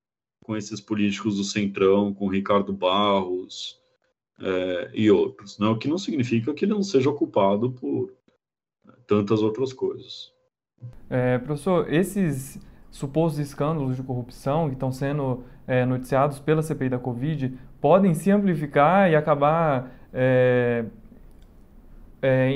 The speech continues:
Speaker 2: in-, in-, enfim, impedindo o presidente de se lançar candidato, ou a base tende a continuar sólida com as acusações que a gente tem até agora? É, qual a avaliação do senhor até aí? A-, aonde que a gente vai em dois mil e vinte e dois?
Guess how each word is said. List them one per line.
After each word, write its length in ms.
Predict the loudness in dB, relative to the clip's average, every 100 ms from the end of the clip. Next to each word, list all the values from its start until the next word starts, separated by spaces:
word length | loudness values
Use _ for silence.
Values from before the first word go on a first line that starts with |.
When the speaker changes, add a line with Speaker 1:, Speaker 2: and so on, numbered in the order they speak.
| -2
Speaker 2:
in-, 280 | 0 0 0
in-, 280 | -2 0 -2
enfim, 400 | -4 -4 -2 -2
impedindo 680 | 2 2 2 2 4 4 4
o 280 | 2 -2
presidente 580 | -2 -2 0 -2 -4 -4
de 280 | -4 -2 -4 -10 -20 -16
se 200 | -4 -2
lançar 380 | -2 0 0 0
candidato, 920 | -2 -2 2 2 2 2 0 0 -2 -20 -8
ou 840 | 4 8 8 8 6 6 6 6 6
a 160 | 4 4
base 440 | 6 6 2 -4 -8 -18 -6 0
tende 280 | 2 4
a 60 | 4
continuar 500 | 2 0 0 0 0
sólida 880 | 0 2 4 4 4 4 4 4 2
com 200 | -2 0
as 100 | 2
acusações 600 | 0 0 -2 0 -2 -2
que 80 | -2
a 40 |
gente 280 | 0 -2 -4
tem 320 | 0 2 2
até 180 | 2 2
agora? 640 | 2 4 4 4 2 -2 -8 -20 -20 -16 -4
É, 300 | 0 0 2
qual 180 | 4 4
a 40 |
avaliação 500 | 6 6 4 2 0
do 80 | -2
senhor 460 | -2 2 4 6
até 260 | 4 4 4
aí? 260 | 4 2 -2
A-, 60 |
aonde 460 | -2 0 2 4 4
que 40 |
a 40 | 0
gente 120 | 2
vai 160 | 2
em 40 | 2
dois 120 | 0
mil 140 | -2
e 20 | -2
vinte 160 | -4
e 40 | -4
dois? 360 | -6 -6 -14